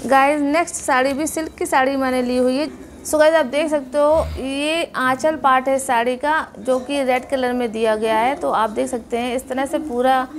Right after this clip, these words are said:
इसमें डिज़ाइन दिया हुआ है और यहाँ पर जार वर्क सा पूरा दिया हुआ है। इधर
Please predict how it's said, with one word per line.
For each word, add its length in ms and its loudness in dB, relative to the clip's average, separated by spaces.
इसमें 240 0
डिज़ाइन 360 2
दिया 220 2
हुआ 260 2
है 200 2
और 240 2
यहाँ 260 -2
पर 340 -2
जार 240 0
वर्क 220 -2
सा 140 -2
पूरा 260 -2
दिया 240 0
हुआ 200 0
है। 300 0
इधर 180 0